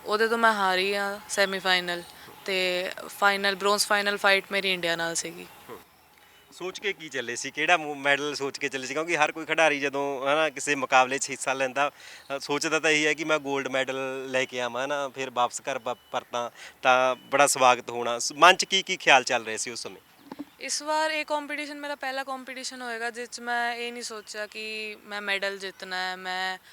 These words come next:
Speaker 1: ਜਿੱਤ ਕੇ ਹੀ ਵਾਪਸ ਆਉਣਾ। ਮੇਰੇ ਮਨ 'ਚ ਫ-, ਹਰ ਫਾਈਟ ਤੋਂ ਪਹਿਲਾਂ ਸਿਰਫ ਇੱਕ, ਇੱਕ ਹੀ ਖਿਆਲ ਸੀ ਕਿ ਮੈਂ ਆਪਣਾ ਬੈਸਟ ਦੇਣਾ ਹੈ।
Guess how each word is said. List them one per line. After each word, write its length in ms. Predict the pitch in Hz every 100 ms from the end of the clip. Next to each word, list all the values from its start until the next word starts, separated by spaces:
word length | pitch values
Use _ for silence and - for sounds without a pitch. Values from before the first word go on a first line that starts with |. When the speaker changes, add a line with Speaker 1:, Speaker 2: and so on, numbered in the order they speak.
| - - - - _ _ -
Speaker 1:
ਜਿੱਤ 280 | 185 226 -
ਕੇ 160 | 240 240
ਹੀ 60 |
ਵਾਪਸ 400 | 220 208 - 208
ਆਉਣਾ। 220 | 202 202
ਮੇਰੇ 200 | 226 233
ਮਨ 220 | 240 240 226
'ਚ 80 |
ਫ-, 360 | 240 - 240 247
ਹਰ 80 | 254
ਫਾਈਟ 280 | 254 240 226
ਤੋਂ 100 | 226
ਪਹਿਲਾਂ 240 | 233 233
ਸਿਰਫ 220 | 247 226
ਇੱਕ, 120 | 233 - -
ਇੱਕ 180 | 240 -
ਹੀ 60 |
ਖਿਆਲ 380 | 233 233 202 196
ਸੀ 160 | - 220
ਕਿ 100 | 226
ਮੈਂ 140 | 220
ਆਪਣਾ 280 | 214 220 214
ਬੈਸਟ 340 | 196 190 -
ਦੇਣਾ 260 | 196 190 175
ਹੈ। 120 | 165